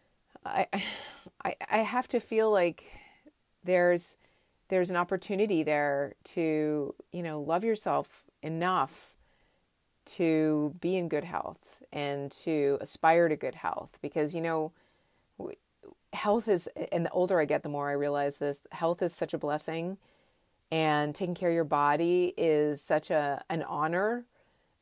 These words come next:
uh, that I, I, I find some of the, their ideas to be a little aggressive,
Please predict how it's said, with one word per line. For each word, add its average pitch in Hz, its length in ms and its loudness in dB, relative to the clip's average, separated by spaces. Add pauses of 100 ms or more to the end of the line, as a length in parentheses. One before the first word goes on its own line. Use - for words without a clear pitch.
uh, 147 380 -2 (500)
that 151 340 6 (140)
I, - 100 -8 (460)
I, 170 160 -4 (260)
I 175 120 -4
find 190 360 -2
some 180 180 0
of 175 100 0
the, 165 100 2
their 156 280 2
ideas 151 420 0
to - 100 -12
be 151 80 0
a 147 80 0
little 147 220 0
aggressive, 139 720 -4